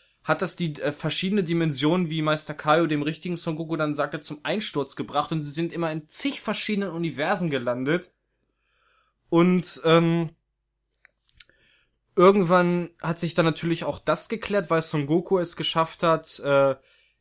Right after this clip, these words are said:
ihn zu besiegen, indem aus dem alternativen Universum des Evil Gokus Piccolo und Vegeta kamen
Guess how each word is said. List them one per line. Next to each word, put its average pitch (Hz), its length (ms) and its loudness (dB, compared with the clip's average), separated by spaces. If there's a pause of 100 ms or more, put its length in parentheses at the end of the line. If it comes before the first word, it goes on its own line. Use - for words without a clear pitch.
ihn 165 140 2
zu 165 180 -2
besiegen, 156 360 0
indem 160 440 2
aus 160 280 0
dem 160 180 0
alternativen 170 680 0
Universum 185 600 0
des 160 180 -6
Evil 233 300 4
Gokus 156 440 0
Piccolo 214 480 2
und 175 160 0
Vegeta 160 460 -2
kamen 135 480 0